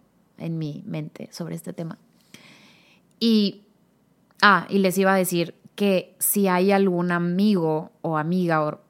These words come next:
pareja donde sí sientas que te está jalando hacia abajo, pues yo creo que lo que puedes hacer es platicar con ellos y tener una conversación madura.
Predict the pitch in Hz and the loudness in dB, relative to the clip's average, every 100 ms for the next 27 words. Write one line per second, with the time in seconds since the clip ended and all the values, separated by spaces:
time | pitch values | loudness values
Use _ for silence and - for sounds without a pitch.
0 | - - 165 180 175 151 185 185 190 170 | -20 -4 0 0 0 -6 -4 -4 -2 -2
1 | 165 196 185 202 185 180 180 175 180 - | -4 -4 -2 -2 -2 -2 -2 -2 -4 -8
2 | - _ _ _ - 185 175 - - 170 | -12 _ _ _ -8 -6 -6 -4 -2 -2
3 | - 190 196 202 202 202 185 185 185 165 | 0 0 2 2 2 2 2 0 -2 -2
4 | 175 208 196 180 170 190 226 _ _ _ | 0 0 2 0 0 -2 -8 _ _ _
5 | _ _ _ _ _ _ _ _ _ _ | _ _ _ _ _ _ _ _ _ _
6 | _ _ _ _ 247 214 220 220 220 240 | _ _ _ _ 2 4 2 0 -2 0
7 | 240 240 220 208 185 185 190 202 208 196 | 0 0 -2 -2 -2 -2 -2 -2 -2 -2
8 | 190 - 196 190 180 175 196 202 185 190 | -2 -2 -2 -2 -2 -2 0 2 4 4
9 | 196 220 - - 202 180 180 170 160 170 | 4 2 -4 -8 -10 -4 -2 -2 -4 -6
10 | - 175 165 165 160 - 175 165 165 160 | -10 -4 -2 -2 -6 -6 -6 -4 -6 -4
11 | 170 170 175 180 _ _ _ _ _ _ | -4 -4 -6 -12 _ _ _ _ _ _
12 | _ _ _ _ 175 170 170 165 160 196 | _ _ _ _ -2 0 2 2 0 -6